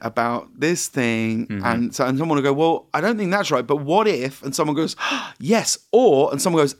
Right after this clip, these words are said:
Speaker 1: "And," and then you go like, "Ah, now it's a thing," and it started with
Speaker 2: Prob-,
Speaker 1: something which
Speaker 2: yeah.
Speaker 1: isn't fully formed, it isn't right there. However, we're going round the desk, and, and it's important to say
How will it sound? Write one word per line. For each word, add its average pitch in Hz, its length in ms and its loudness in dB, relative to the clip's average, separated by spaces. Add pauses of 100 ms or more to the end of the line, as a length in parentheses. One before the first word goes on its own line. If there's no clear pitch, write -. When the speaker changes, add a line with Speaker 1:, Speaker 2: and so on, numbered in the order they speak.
Speaker 1:
"And," 202 500 2
and 170 160 -2
then 226 120 4
you 220 120 4
go 180 80 -2
like, 170 260 0
"Ah, 208 320 2
now 180 300 2
it's - 140 -6
a 175 40 -6
thing," 220 260 -2
and 143 80 0
it 113 100 -6
started 120 800 -2 (640)
with 151 360 0
Speaker 2:
Prob-, 104 140 -6
Speaker 1:
something 180 300 2
which 101 140 4
Speaker 2:
yeah. 90 240 0
Speaker 1:
isn't 214 280 4
fully 143 280 4
formed, 135 340 2
it 127 60 0
isn't 147 200 0
right 131 180 0
there. 160 260 0 (380)
However, 160 580 0 (440)
we're 127 120 0
going 156 320 2
round 143 320 2
the 117 180 -2
desk, 113 300 -4
and, 123 200 -4
and 127 240 -2
it's 131 200 -4
important 156 440 2
to 120 80 -2
say 110 380 -2